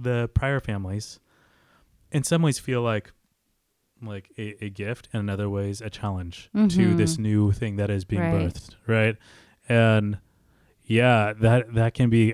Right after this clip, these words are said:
Speaker 1: a complicated thing to negotiate,
Speaker 2: Mm.
Speaker 1: especially when so many of these family system things run as, like, unconscious things within us,
Speaker 2: Absolutely.
Speaker 1: right? It's like,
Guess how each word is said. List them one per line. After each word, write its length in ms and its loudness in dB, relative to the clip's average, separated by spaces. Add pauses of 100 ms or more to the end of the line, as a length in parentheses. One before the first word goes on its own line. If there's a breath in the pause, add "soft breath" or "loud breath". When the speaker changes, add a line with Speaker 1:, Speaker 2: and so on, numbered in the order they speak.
(120)
Speaker 1:
a 100 2
complicated 540 0
thing 180 -4
to 120 -10
negotiate, 680 0 (160)
Speaker 2:
Mm. 280 -4
Speaker 1:
especially 460 0
when 160 4
so 220 0
many 240 4
of 200 2
these 260 2
family 320 0
system 360 -2
things 380 -2 (520 soft breath)
run 200 4
as, 180 2
like, 280 2
unconscious 560 2
things 420 -8 (120)
within 240 2
us, 160 2
Speaker 2:
Absolutely. 260 -2
Speaker 1:
right? 260 4 (460 soft breath)
It's 180 0
like, 280 2